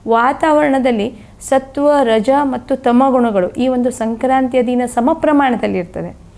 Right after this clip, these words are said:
ಆ ಕಾರಣದಿಂದ ತೀರ್ಥ ಸ್ನಾನವನ್ನ ಮಾಡೋದ್ರಿಂದ ಆ ಒಂದು ಜಲತತ್ವದ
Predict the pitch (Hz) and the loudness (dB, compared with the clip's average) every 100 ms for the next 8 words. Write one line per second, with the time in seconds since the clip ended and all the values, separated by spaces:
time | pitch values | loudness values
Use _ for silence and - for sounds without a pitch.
0 | - - - 294 320 277 285 302 302 277 | -20 -8 -2 -2 0 2 2 2 2 2
1 | 208 214 - 247 247 311 311 277 269 254 | 0 -2 -2 -2 0 -2 0 0 0 0
2 | 247 214 196 247 240 226 190 190 - - | 0 0 2 2 0 -2 -2 -6 -10 -20
3 | - - 247 262 247 202 226 262 285 285 | -6 -2 0 2 0 2 2 2 2 -2
4 | 285 302 285 | 0 0 2